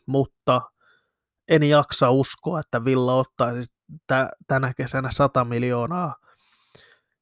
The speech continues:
Grealishistä ihan sen takia, koska Villa ei pysty korvaamaan Grealishia tällä hetkellä. Ehkä ensi kesän jälkeen, jos Villa on hankkinut parempia pelaajia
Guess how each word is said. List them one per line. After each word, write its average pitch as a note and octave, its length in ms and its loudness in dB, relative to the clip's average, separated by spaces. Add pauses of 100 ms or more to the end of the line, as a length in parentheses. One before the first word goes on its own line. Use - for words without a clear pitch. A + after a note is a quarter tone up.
(140)
Grealishistä C3 760 2 (2000)
ihan C#3 240 0
sen C#3 240 -4
takia, C3 320 0
koska C#3+ 220 -6
Villa D3 280 2
ei D3 120 4
pysty D#3+ 340 -4
korvaamaan B2+ 680 2
Grealishia A#2 640 -4
tällä A#2+ 300 -2
hetkellä. A#2 560 -6 (1300)
Ehkä D3+ 520 4 (180)
ensi C3+ 280 -2
kesän C3+ 320 0
jälkeen, C3 400 2
jos C3+ 240 0
Villa C3 380 4 (1500)
on D3 160 0
hankkinut C#3 540 -4
parempia B2 500 -2
pelaajia A#2+ 640 0